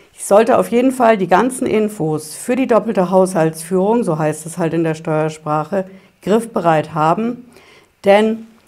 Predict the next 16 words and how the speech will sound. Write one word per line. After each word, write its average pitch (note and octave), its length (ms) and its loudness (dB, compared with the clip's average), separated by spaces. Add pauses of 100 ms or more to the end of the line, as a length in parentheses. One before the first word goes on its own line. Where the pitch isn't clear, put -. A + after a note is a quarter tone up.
(260)
wenn F#3+ 180 2
das B3 140 2
Finanzamt A3+ 540 0
die G#3 60 -4
Unterlagen F3+ 520 2
anfordert, F#3+ 880 0
klar F#3 240 4
kann G3 180 2
ich F3+ 120 -4
sagen, F3 260 0
ich F3 120 -6
brauche F3 280 4
erstmal F#3+ 300 0
eine F#3 100 0
gewisse F3 340 -4
Zeit. E3 460 -2